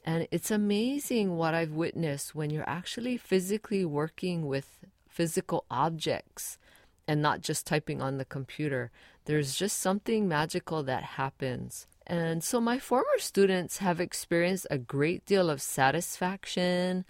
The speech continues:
and amazement within themselves. And I've also seen, like, a sense of accomplishment and the confidence that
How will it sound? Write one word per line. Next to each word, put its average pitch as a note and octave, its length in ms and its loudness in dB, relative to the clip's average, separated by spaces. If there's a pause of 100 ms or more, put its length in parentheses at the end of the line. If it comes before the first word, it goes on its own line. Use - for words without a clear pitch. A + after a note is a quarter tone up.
and E3+ 360 4
amazement F3 760 4
within E3 380 0
themselves. C#3+ 1160 0
And E3 100 0
I've E3 220 2
also C4+ 400 2
seen, F#3+ 400 0
like, C#3+ 200 -2
a D3 40 -2
sense D#3 320 -2
of D#3 100 -2
accomplishment D3+ 960 -2
and C3+ 160 -4
the C3 60 -6
confidence C#3+ 840 -4 (280)
that D3 160 -2